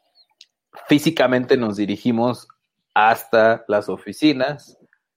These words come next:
que por cierto, este, de unas oficinas nos mandaron a otras, y luego a otras, y luego a otras, pero, eh, afortunadamente estaban en la misma colonia. Y logramos llegar ahí a, a, a, hasta el punto en que, pues, le entregué en la mano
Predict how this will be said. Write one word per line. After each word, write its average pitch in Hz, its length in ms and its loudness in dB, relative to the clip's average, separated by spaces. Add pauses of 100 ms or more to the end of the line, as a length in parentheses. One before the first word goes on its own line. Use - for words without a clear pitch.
(100)
que 120 100 0
por 107 180 0
cierto, 123 680 4
este, 90 340 -4
de 101 100 0
unas 117 280 -4
oficinas 107 420 -6
nos 90 180 -6
mandaron 101 380 -4
a 101 80 -2
otras, 123 380 -2
y 95 40 -10
luego 98 220 -2
a 104 40 4
otras, 120 360 -2
y 92 40 -8
luego 98 200 0
a 139 60 4
otras, 160 340 -2
pero, - 260 -8 (500)
eh, 90 480 0
afortunadamente 110 500 -6
estaban 107 240 0
en 92 60 -8
la 90 80 -4
misma 107 240 -6
colonia. 127 400 -4 (1120)
Y 127 100 2
logramos 135 380 4
llegar 127 300 6
ahí 123 300 2
a, 113 120 4
a, 107 280 0
a, 107 160 2 (180)
hasta 104 240 -2
el 110 120 -2
punto 151 300 0
en 139 100 0
que, - 240 -6 (280)
pues, 110 140 -10
le 113 80 -2
entregué 117 600 0
en 110 120 -2
la 104 100 0
mano 139 520 -2